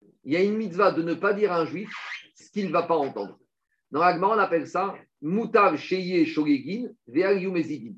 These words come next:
Il vaut mieux qu'un juif il soit dans l'ignorance plutôt qu'il soit dans la connaissance et qu'il transgresse. Donc, Beth Shammai, ils vont te dire ici quelque chose. Si je dis à un juif, tu sais quoi,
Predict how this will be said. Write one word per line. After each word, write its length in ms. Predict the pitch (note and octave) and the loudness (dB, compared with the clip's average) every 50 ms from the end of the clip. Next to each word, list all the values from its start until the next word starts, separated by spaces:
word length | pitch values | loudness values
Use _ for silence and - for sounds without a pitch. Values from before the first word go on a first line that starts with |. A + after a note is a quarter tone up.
| - - | -12 -8
Il 40 | - | -4
vaut 80 | E3 F#3 | -4 -2
mieux 100 | A3 A3 | -2 -2
qu'un 160 | - G3 F3 | -2 -2 -4
juif 220 | C#3+ D3+ E3+ D#3 - | -4 -4 -8 -8 -10
il 80 | - B2 | -10 -6
soit 120 | - D3 | -2 -2
dans 100 | C#3 C#3 | -2 0
l'ignorance 520 | C#3+ D3+ D3+ D3+ D3 C3 C#3 F#3 G#3+ - - - _ _ _ _ _ _ _ _ | 0 -2 -2 -2 -2 -2 -2 -4 -6 -8 -12 -20 _ _ _ _ _ _ _ _
plutôt 260 | - E3 F3+ F#3 F3+ | -10 -6 -2 -2 -2
qu'il 100 | - - | -2 -4
soit 260 | - - D#3+ E3+ E3 | -10 -6 -2 0 0
dans 100 | C#3+ C#3+ | 2 2
la 100 | C#3 C#3 | 0 0
connaissance 540 | C3+ - F3 F3 E3 D3 - F3+ G#3 G3+ - E3 | 0 -2 -2 -2 -2 -2 -4 -6 -8 -8 -6 -8
et 80 | C#3+ | -8
qu'il 120 | - C#3 C3 | -8 -8 -12
transgresse. 600 | - - B2 A2+ - - - - _ _ _ _ _ _ _ _ _ _ _ - | -10 -10 -12 -12 -12 -14 -16 -16 _ _ _ _ _ _ _ _ _ _ _ -6
Donc, 160 | C#3+ D3 C#3 | -6 -2 4
Beth 160 | C3+ A3 A#3+ | 4 4 4
Shammai, 260 | - - A#3 C4 B3+ B3 | 4 2 -2 0 0 -2
ils 60 | G3+ | -2
vont 100 | F#3 D#3+ | -4 -2
te 80 | - | 0
dire 140 | F#3+ G3+ G3+ F#3+ | 2 2 2 2
ici 180 | F3 F3 G3 D3 | 2 -2 -2 -2
quelque 160 | D#3 - - | -2 -2 -2
chose. 280 | - G2 - - _ _ _ - - - - _ _ _ _ | -6 -10 -10 -12 _ _ _ -20 -20 -20 -20 _ _ _ _
Si 280 | - - D4 D#4 D4+ | -4 2 4 6 6
je 80 | C4+ C4+ | 6 4
dis 300 | A3+ F3 F3+ B3 C4+ C#4 - | 2 2 0 -2 -2 -2 0
à 80 | - E3 | 0 0
un 120 | D#3+ D#3 | 0 0
juif, 260 | B2 A#2+ C3 - - - - - | 0 -4 -6 -8 -8 -8 -10 -8
tu 80 | - F3+ | -8 -8
sais 160 | F3 - G#3 G#3 | -4 -4 -4 -2
quoi, 360 | - D#3+ E3+ F#3+ G3 - | 0 0 0 0 -2 -10